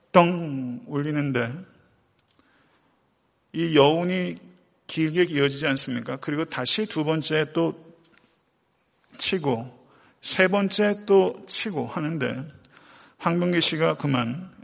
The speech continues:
타종을 멈추고 내려와 버렸습니다. 종소리가 울릴 때마다 사람들이 열광적으로 환호를 하다 보니까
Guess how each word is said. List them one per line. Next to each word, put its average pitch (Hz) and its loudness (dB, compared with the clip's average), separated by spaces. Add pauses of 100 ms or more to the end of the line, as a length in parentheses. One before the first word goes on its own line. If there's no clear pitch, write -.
(160)
타종을 170 0
멈추고 127 -4 (200)
내려와 165 4
버렸습니다. 117 -4 (1600)
종소리가 180 4
울릴 156 4
때마다 135 0 (340)
사람들이 190 0
열광적으로 196 2
환호를 196 2
하다 160 4
보니까 151 -2